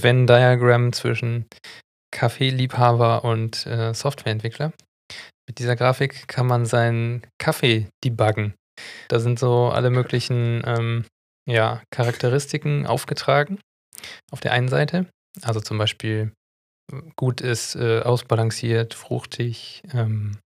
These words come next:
cremig und sowas. Und ganz außen von diesem Kreis gibt's dann so schlechte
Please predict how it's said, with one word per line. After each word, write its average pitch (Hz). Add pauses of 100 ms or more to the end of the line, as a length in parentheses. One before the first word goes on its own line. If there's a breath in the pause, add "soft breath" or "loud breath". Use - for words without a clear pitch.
(720 loud breath)
cremig 113
und 117
sowas. 120 (600 loud breath)
Und 117 (360)
ganz 135
außen 147
von 131
diesem 131
Kreis 127
gibt's -
dann 120
so 117
schlechte 110